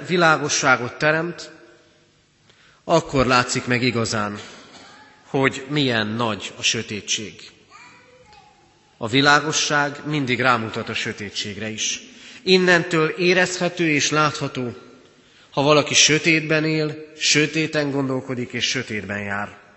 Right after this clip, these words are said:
A világ teremtésekor, ami, és mindig, amikor az Isten világosságot gyújt,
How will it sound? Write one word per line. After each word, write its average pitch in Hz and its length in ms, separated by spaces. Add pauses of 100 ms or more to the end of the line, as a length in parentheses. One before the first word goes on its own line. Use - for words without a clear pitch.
(1080)
A 143 100
világ 185 400
teremtésekor, 185 1120 (360)
ami, 175 200
és 180 200
mindig, 208 380
amikor 185 320
az 165 120
Isten 165 400
világosságot 143 920
gyújt, 160 420